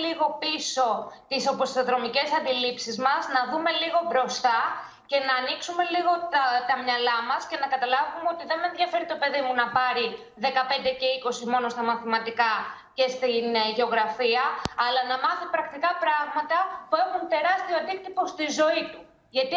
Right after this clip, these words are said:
έχουμε ξεχάσει να είμαστε άνθρωποι. Και αυτά που μας απασχολούν τώρα έχουν να κάνουν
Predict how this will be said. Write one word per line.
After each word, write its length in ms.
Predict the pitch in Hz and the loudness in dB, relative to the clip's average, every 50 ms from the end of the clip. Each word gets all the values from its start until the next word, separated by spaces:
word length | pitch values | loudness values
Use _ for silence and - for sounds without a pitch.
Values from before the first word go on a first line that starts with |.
| 381 370 | 2 2
έχουμε 220 | 381 392 370 359 349 - | 2 0 0 -2 -2 -2
ξεχάσει 540 | - 302 277 - 277 302 311 330 - 359 381 370 359 | -2 -2 0 2 2 2 2 0 -2 -4 -2 0 2
να 40 | 359 370 | 2 2
είμαστε 380 | 392 381 381 381 - - - 359 359 370 381 381 370 | 2 2 2 0 0 2 2 2 4 4 4 2 2
άνθρωποι. 500 | 370 - - 226 220 202 190 - 202 185 185 - - - - - _ _ | 0 -2 -4 -2 -4 -4 -4 -4 -6 -6 -6 -8 -14 -20 -20 -20 _ _
Και 80 | - 277 262 247 | 2 2 2 2
αυτά 200 | 233 - - 339 359 339 | 2 0 0 0 2 2
που 80 | 339 392 392 | 2 2 2
μας 100 | 415 392 381 392 | 2 2 0 0
απασχολούν 540 | 381 359 339 - - 330 320 311 359 359 339 349 339 - 285 | 0 0 0 2 2 2 2 2 2 0 0 -2 -2 2 2
τώρα 300 | 269 269 262 262 277 320 359 - - - - - - 285 339 | 4 4 4 4 4 2 2 0 -4 -8 -4 0 2 2 2
έχουν 200 | 370 - 403 381 381 359 370 320 | 2 2 2 2 2 2 2 2
να 60 | 302 302 302 302 | 0 2 2 2
κάνουν 300 | 302 302 302 311 370 | 2 2 2 2 0